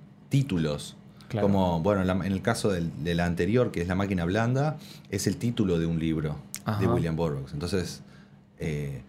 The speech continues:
Speaker 1: eh, hay la, eso, eh,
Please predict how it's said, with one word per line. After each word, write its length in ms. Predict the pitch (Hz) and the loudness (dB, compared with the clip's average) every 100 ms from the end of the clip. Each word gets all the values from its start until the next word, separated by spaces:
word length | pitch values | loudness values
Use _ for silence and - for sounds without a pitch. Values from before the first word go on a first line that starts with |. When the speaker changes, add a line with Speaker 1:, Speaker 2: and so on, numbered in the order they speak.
| - - - - - | -18 -20 -20 -20 -20
Speaker 1:
eh, 240 | - - - - - - - - - - - - - | -20 -18 -18 -20 -20 -20 -18 -18 -18 -20 -20 -18 -16
hay 180 | - 71 | -8 -2
la, 100 | 104 | 0
eso, 360 | - 95 - 90 | 0 0 0 -2
eh, 120 | 85 | -6